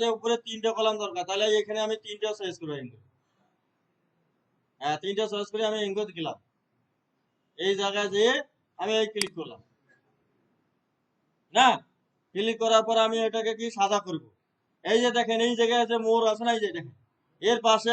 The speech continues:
এই যে ড্রপ ডাউন অ্যারো আছে না, এই যে দেখতে পাচ্ছেন এই ড্রপ ডাউন অ্যারো,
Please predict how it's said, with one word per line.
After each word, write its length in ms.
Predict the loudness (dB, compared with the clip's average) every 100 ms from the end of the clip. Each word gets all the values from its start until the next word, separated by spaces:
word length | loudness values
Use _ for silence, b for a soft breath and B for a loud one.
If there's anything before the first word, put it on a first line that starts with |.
| 2
এই 60 | 2
যে 60 | -2 -4 -2
ড্রপ 200 | 0 2
ডাউন 140 | 2 2
অ্যারো 160 | 4 4
আছে 120 | 2 0
না, 60 | -2 -4 _ _ _ _ _ _ _ _ _ _ _ _ _ _ _
এই 100 | 2
যে 60 | 2 2
দেখতে 180 | 2 2 2
পাচ্ছেন 340 | 2 4 2 0 -12 _ _ _ _ _ _ _ _ _ -6
এই 140 | -4 0
ড্রপ 180 | 2 4
ডাউন 140 | 4 4
অ্যারো, 180 | 0